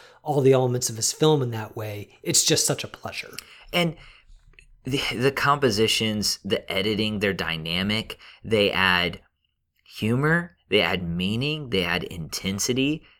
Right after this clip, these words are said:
Speaker 2: they add thematic elements to this film. And when I, when I think about a director, you think of someone who is, of course, directing. There is this,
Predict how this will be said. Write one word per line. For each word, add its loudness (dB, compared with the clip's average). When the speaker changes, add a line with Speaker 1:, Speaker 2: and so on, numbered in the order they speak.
Speaker 2:
they 4
add 2
thematic -2
elements -2
to 0
this 2
film. -4
And 4
when 4
I, 2
when 2
I 4
think -4
about 4
a 4
director, 0
you -4
think -2
of 2
someone 0
who 0
is, 2
of -18
course, -2
directing. -2
There 0
is -4
this, -2